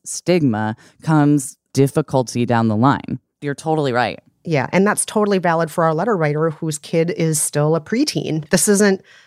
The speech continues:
Speaker 2: a kid who's, you know, twenty-one years old and already out of the house. This is somebody where there could be custodial rights issues and so on involved. So,
Speaker 1: Yeah.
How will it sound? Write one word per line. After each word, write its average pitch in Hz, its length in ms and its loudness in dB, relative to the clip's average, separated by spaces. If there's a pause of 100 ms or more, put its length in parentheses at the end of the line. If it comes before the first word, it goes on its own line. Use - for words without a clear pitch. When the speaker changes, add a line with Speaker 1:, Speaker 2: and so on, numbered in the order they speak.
(140)
Speaker 2:
a 190 60 2
kid 175 260 2
who's, 151 580 0
you 165 80 0
know, 156 140 2
twenty-one 170 500 2
years 156 180 2
old 156 200 0
and 147 80 0
already 139 260 -2
out 131 140 -4
of - 20 -16
the - 60 -10
house. 269 420 0 (300)
This - 180 0
is 190 100 2
somebody 165 300 0
where 151 200 0
there 147 120 0
could 151 260 -4
be 151 320 0 (380)
custodial 151 640 2
rights 147 340 -2
issues - 480 -4
and 143 140 -2
so 139 180 -2
on - 120 -2
involved. 131 500 0
So, 143 220 2
Speaker 1:
Yeah. 101 200 2